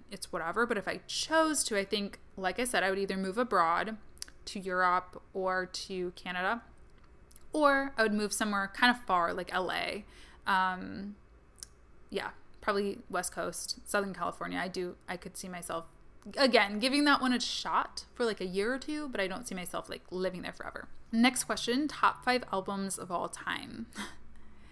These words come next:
Hmm. So I like to answer these questions kinda off the top of my head. So I really didn't think about this one very much. And I know that I'm gonna regret every time I get a question like this. I instantly, like, as soon as I press publish, regret what I said.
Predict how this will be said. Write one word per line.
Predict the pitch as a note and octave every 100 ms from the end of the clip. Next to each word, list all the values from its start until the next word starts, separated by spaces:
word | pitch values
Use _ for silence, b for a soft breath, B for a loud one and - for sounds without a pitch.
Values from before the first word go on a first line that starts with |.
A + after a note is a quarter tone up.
| B B B - - -
Hmm. | G#3 G3+ F#3 F3+ G3
So | - G#3+
I |
like | G#3+ B3
to | B3+ C4+
answer | A3+ B3 A#3+
these | A3+
questions | - F3+ - G#3
kinda | G#3+ G3+
off | F3+
the | G3
top | - F#3
of | F#3
my |
head. | F3+ F3 F#3+ B3 -
So | G#3
I |
really | G3 A3 C4
didn't | C4+ B3
think | G3
about | G3+ G3
this | G3+ G#3+
one | G3+
very | F#3+
much. | F#3+ F3 F#3 -
And | G3 F#3+
I | - G3
know | G3 G3 G3+ G#3+
that | B3
I'm | A#3+
gonna | A#3+
regret | G#3 G3 - E3+ E3+
every | G#3+ A3 C#4
time | - A3 A3
I | G3+
get | G3
a |
question | - F3+ -
like | G3 F#3
this. | G3
I | F#3+ - A3
instantly, | A#3+ A#3+ - C#4 A#3+ A#3+
like, | A3 G3
as | G3
soon | - B3+
as | B3 B3
I |
press | B3 A#3
publish, | - F#3 F#3+ F#3
regret | G3+ F3+ - F#3+ F#3+
what | F#3+ F#3
I |
said. | F3+ - E3+ -